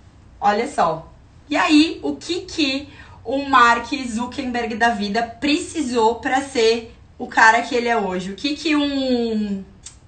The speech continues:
ai, meu Deus, agora os nomes me fogem. Enfim, vamos, vamos pegar essa leva aí dessa galera muito incrível, muito, muito foda.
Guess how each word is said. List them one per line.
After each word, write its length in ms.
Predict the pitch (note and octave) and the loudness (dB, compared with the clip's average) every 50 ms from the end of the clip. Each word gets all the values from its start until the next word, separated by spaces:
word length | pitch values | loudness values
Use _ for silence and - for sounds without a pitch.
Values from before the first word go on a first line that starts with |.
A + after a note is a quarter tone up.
| - - - - - - - - - - - - - - - - - - - - | -20 -20 -20 -20 -20 -20 -20 -20 -20 -20 -20 -20 -20 -20 -20 -20 -20 -20 -12 -6
ai, 220 | - D#4 E4+ F4 D#4 | -4 -2 0 0 0
meu 200 | C#4+ C4 B3 A3+ | 0 0 0 0
Deus, 240 | G#3 A#3 A3+ A3 A3+ | 0 0 0 -2 -2
agora 280 | A#3+ A3+ A3+ A#3+ C4+ | -2 -2 -2 -2 -2
os 80 | C#4 C4+ | -2 -4
nomes 300 | C#4+ C#4 C#4 C#4 C4+ C4 | -4 -4 -4 -6 -6 -4
me 140 | C4 C4 B3 | -4 -6 -6
fogem. 1000 | - - - - - - C4 B3+ B3+ A#3+ A#3+ A3+ G3+ G3+ G3 F3+ F3 F3 E3 - - - - - - - - | -8 -10 -18 -6 -2 2 4 4 4 4 2 0 -2 -4 -4 -6 -8 -10 -14 -16 -18 -20 -20 -20 -20 -18 -10
Enfim, 640 | - G4 C5 A4 - D4 C#4+ A#3+ G#3 F#3 E3+ F3 - - - - - - - - | -4 -2 -2 0 0 0 0 0 0 -4 -6 -10 -14 -20 -20 -20 -20 -20 -18 -12
vamos, 400 | G3 A#3+ C4 F4 G#4+ F4+ E4+ D4 | -10 -8 -8 -6 -4 -4 -4 -2
vamos 260 | B3+ D4+ D4+ F4 F4 | 0 0 0 0 -2
pegar 520 | - D#4+ D4+ C4 C#4 C4 C4+ D#4 C#4 C4+ C4+ | -2 -2 0 4 6 6 6 6 6 6 4
essa 320 | D#4 - - D4 C4 A#3+ | 4 2 2 4 4 6
leva 360 | A#3+ A#3+ B3 B3+ B3 A3+ A3 | 8 8 10 8 8 8 4
aí 120 | A3 A3+ A3 | 2 2 2
dessa 340 | G#3 A#3 A#3 A#3 - A#3+ A3 | 0 -2 -2 0 0 2 4
galera 600 | A3 G#3+ G#3+ G#3+ A3 A#3 A3+ A3+ A3 G#3+ G#3 G#3 | 4 4 6 6 6 6 8 6 6 4 2 0
muito 400 | A3 A3+ A3+ A#3 B3 - - - | 0 0 -2 -2 -2 -4 -4 -6
incrível, 520 | B3 B3 - - A#3+ A#3+ A#3+ A#3 A#3+ A#3 | -6 -6 -6 -6 -6 -4 -4 -2 -2 -2
muito, 380 | A#3+ A#3 A#3 A#3+ A#3+ A#3+ - B3 A#3 A#3 A#3+ | -2 -2 -2 -4 -4 -4 -4 -4 -4 -4 -4
muito 400 | A3+ A3 A3 A#3 A#3+ A#3+ B3 - | -4 -6 -6 -6 -6 -8 -8 -12
foda. 680 | - - - - - - A#3+ A3 G3 F3+ F3+ F3 F3 | -18 -18 -20 -4 2 4 4 4 4 2 -2 -8 -8